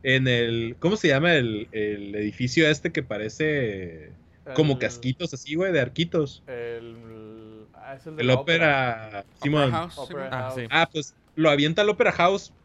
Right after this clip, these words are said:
Speaker 1: La pelea de ellos dura menos de treinta segundos, güey.
Speaker 4: <laughs>
Speaker 1: Lo avienta al Opera House y le tira un rayo y ya se murió, güey. Y
Speaker 4: Bueno.
Speaker 1: dicen los japoneses en ese pedazo de la película,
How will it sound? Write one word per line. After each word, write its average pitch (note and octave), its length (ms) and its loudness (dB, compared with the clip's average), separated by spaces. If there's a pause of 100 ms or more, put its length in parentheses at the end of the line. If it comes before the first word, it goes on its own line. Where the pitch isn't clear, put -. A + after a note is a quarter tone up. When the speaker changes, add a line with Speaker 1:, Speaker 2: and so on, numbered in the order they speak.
(260)
Speaker 1:
La D3 200 2
pelea E3 200 2
de G3+ 120 2
ellos G#3+ 180 0
dura G#3+ 160 4
menos G3+ 360 0
de C#3 100 -2
treinta C#3+ 280 0
segundos, B2 440 0
güey. C#3 180 -6
Speaker 4:
<laughs> - 420 -12
Speaker 1:
Lo D3 80 4
avienta D3+ 280 4
al G#3 80 6
Opera G#3 240 2
House A#3 280 6
y - 60 -6
le E3+ 100 4
tira F3 160 2
un G3 80 0
rayo G3+ 260 2
y F#3 60 -2
ya D#3+ 100 4
se F#3+ 120 -4
murió, C#3 280 2
güey. A2+ 160 -4 (720)
Y E3 100 4
Speaker 4:
Bueno. D#3+ 100 8
Speaker 1:
dicen F3 280 4
los E3 200 2
japoneses C#3 500 -2
en C#3+ 140 -2
ese D#3 160 -4
pedazo C#3+ 260 -2
de D#3+ 80 0
la C3+ 60 -6
película, D3 360 -2